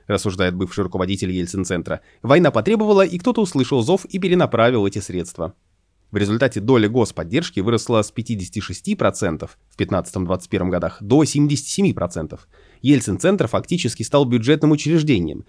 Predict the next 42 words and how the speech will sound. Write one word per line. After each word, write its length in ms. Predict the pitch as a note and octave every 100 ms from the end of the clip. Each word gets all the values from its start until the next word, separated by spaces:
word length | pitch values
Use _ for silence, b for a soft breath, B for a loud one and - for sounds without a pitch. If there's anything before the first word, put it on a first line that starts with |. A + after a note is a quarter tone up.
| b -
Свои 240 | B2 A2+
расходы 360 | F#2 - G#3 C3+
он 100 | C3+
при 100 | E3+
этом 160 | E3
сократил 400 | - D3 D3 E3
в 60 | D3
разы. 280 | F3+ E3 F2+
Если 360 | F#2+ F#2 G#2+
в 40 | G2+
двадцать 280 | A2+ C3+
третьем 260 | D3 A#2+ G#2
году 200 | F#2+ F#2+
центр 280 | B2 G#2 F#2+
потратил 380 | G#2+ G#2+ A2+ A2
более 200 | A2 G#2
двух 220 | A#2 -
миллиардов 460 | G2+ C#3+ G#3 A#2
рублей, 360 | A2 F#2 E2+ b b b
то 300 | A#2+ A2 -
в 80 | G#2+
две 120 | A2
тысячи 280 | A#2+ A2 A#2+
двадцать 260 | A2+ - -
четвертом 400 | B2+ G3 E3 D3
только 400 | D3+ D3+ D3+ b _
четыреста 480 | D3+ F3 F3+ F3 D3+
пятьдесят 400 | D#3 D#3+ D3 C3+
семь 180 | D3+ C#3
миллионов. 580 | C3 D3 C#3+ F2+ - _ _ _ _
В 100 | -
первый 220 | C3 G#2+
год 180 | A2+ G#2+
полномасштабной 580 | G#2+ G#2 G2+ A#2 G2+ G2+
войны 220 | G#2+ F3+
из 100 | A2
центра 320 | - E3+ C3+
ушли 260 | A#2+ - D3
семь 300 | - C3+ D3+
ключевых 560 | A#2+ A2 A2 A#2+ A#2 -
членов 320 | G2 G2 G2
команды. 440 | G2 F2+ D#2 D2